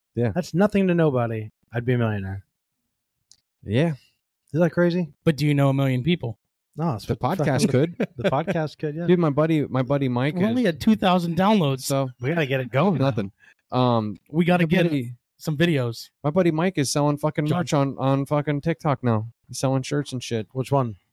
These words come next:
Speaker 1: The, the food guy.
Speaker 2: The guy in the
Speaker 1: Yeah.
Speaker 2: hotels?
Speaker 1: Yeah.
Speaker 3: Yeah, John, that could be us.
Speaker 2: Oh, we have merch. <laughs> We just, nobody buys it. <laughs>
Speaker 1: The guy who made all our shit, he's like, "What the
Speaker 2: Fuck
Speaker 1: fuck?"
Speaker 2: is this?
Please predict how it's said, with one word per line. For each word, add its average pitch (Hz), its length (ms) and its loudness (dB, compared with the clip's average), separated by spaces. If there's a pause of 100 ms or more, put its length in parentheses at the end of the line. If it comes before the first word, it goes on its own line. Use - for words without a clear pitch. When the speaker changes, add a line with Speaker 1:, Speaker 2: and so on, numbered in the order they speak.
(100)
Speaker 1:
The, 110 380 0
the 110 340 2
food 147 260 0
guy. 95 220 0 (160)
Speaker 2:
The 123 100 -4
guy 131 260 0
in 131 120 -4
the 123 100 -2
Speaker 1:
Yeah. 117 80 2
Speaker 2:
hotels? 143 460 0
Speaker 1:
Yeah. 180 240 -4 (220)
Speaker 3:
Yeah, 156 240 2 (120)
John, 143 360 -2 (200)
that 151 160 2
could 165 120 -2
be 151 140 2
us. 151 220 0
Speaker 2:
Oh, 151 140 2
we 147 180 2
have 175 160 2
merch. 135 580 -2
<laughs> - 60 -14
We 220 140 0
just, 160 300 -12
nobody 151 220 -2
buys 160 340 -2
it. 151 300 -6
<laughs> - 120 -10 (1160)
Speaker 1:
The 160 60 -6
guy 139 200 2
who 139 140 4
made 117 220 0
all 113 140 0
our 110 120 0
shit, 120 220 -2
he's 110 140 -2
like, 104 120 -8
"What 240 200 -4
the 98 160 -4
Speaker 2:
Fuck 147 380 0
Speaker 1:
fuck?" - 20 -2
Speaker 2:
is 135 200 2
this? 127 360 0